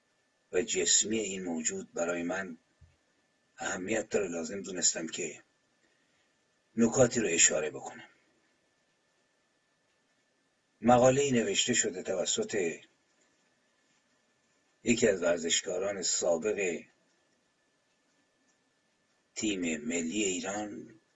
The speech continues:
و از اعضای کنونی شورای ملی مقاومت، آقای اصغر ادیبی، در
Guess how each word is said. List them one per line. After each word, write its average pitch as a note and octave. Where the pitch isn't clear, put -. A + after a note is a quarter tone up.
و F#2
از F#2
اعضای F2+
کنونی F#2
شورای F2+
ملی D#2+
مقاومت، -
آقای C#3
اصغر A#2
ادیبی، A2+
در A2+